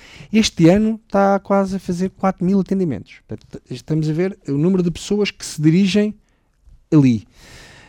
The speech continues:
E esses atendimentos são desde os jovens que pretendem ingressar nas Forças Armadas e têm dúvidas, desde, eh, pessoas que querem reingressar,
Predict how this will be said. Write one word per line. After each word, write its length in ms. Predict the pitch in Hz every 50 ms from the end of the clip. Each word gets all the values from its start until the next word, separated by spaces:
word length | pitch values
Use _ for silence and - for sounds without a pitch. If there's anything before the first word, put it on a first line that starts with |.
| _ _ _ _ _ -
E 160 | - 123 147 214
esses 160 | 214 - -
atendimentos 640 | 196 220 214 208 208 208 226 240 226 - - - - -
são 240 | 147 - 160 143 131
desde 200 | 156 180 180 170
os 80 | 190 175
jovens 440 | 175 185 175 156 131 127 120 -
que 420 | - - 127 120 113 110 107 107 104 - _ -
pretendem 480 | 120 - - 156 151 143 127 117 110
ingressar 640 | 110 107 113 113 117 - - 143 147 143 135 123 113
nas 120 | 107 107 -
Forças 200 | - 107 - -
Armadas 320 | 120 120 131 127 117 113
e 40 | 110
têm 180 | - 113 110 120
dúvidas, 500 | 165 208 220 214 233 233 233 233 226 - - - - - - _ _
desde, 840 | 139 131 160 214 214 208 190 165 143 127 127 131 120 110 98 95 - - _ _ -
eh, 380 | 160 135 131 131 131 123 120 - - - - -
pessoas 440 | - - - - 214 214 185 147 -
que 120 | - -
querem 300 | - - 220 220 208 175
reingressar, 880 | 143 127 160 233 247 233 190 170 147 - - - 143 147 180 202 220